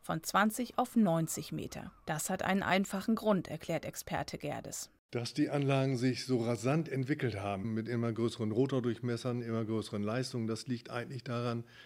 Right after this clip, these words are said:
Speaker 2: dass Deutschland ein Land ist mit wenig räumlichen Ressourcen. Das heißt, aufgrund eines knappen Raums wurden die Anlagen immer größer gebaut, um diese zur Verfügung stehenden Flächen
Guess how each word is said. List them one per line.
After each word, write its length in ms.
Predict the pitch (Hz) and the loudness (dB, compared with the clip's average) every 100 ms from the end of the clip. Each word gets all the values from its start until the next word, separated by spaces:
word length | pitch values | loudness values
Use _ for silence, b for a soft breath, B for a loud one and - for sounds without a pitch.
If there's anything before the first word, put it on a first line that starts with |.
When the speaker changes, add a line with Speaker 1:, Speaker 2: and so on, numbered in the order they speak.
| B | B
Speaker 2:
dass 160 | 113 - | -6 0
Deutschland 340 | 113 113 113 | 0 0 -2
ein 140 | 107 | -2
Land 240 | 107 113 110 | 0 0 -2
ist 160 | 113 | -6
mit 180 | 117 98 | -6 -4
wenig 420 | 110 113 113 - - - | -2 0 0 -4 -8 0
räumlichen 480 | 113 117 107 104 101 | 2 4 2 -2 -2
Ressourcen. 540 | 101 113 104 101 - b b b b | 0 2 2 0 -10 b b b b
Das 180 | - - | -10 -4
heißt, 300 | 117 123 127 | 0 0 0
aufgrund 360 | 113 - 120 | -4 -2 -2
eines 320 | 117 110 104 - | 0 -2 -4 -8
knappen 680 | - 120 120 139 123 117 117 - | -6 -4 -4 -2 -2 -4 -8 -6
Raums 540 | 104 123 139 127 - | 0 2 2 -2 -10
wurden 520 | 165 - 117 113 113 113 | -14 -14 -4 -2 0 -2
die 140 | 113 | -2
Anlagen 580 | 117 113 113 113 113 107 | -2 0 0 0 -2 -4
immer 320 | 180 120 117 | -2 2 2
größer 360 | 107 113 123 127 | 2 0 2 0
gebaut, 340 | 113 113 120 | 0 0 -2
um 180 | 113 110 | -2 -4
diese 380 | 104 113 117 110 | -2 -2 -2 -2
zur 240 | - 107 | -2 -2
Verfügung 280 | 95 123 117 | 0 -2 -2
stehenden 280 | - 113 110 | 0 0 -2
Flächen 380 | - 110 120 | -4 -4 -4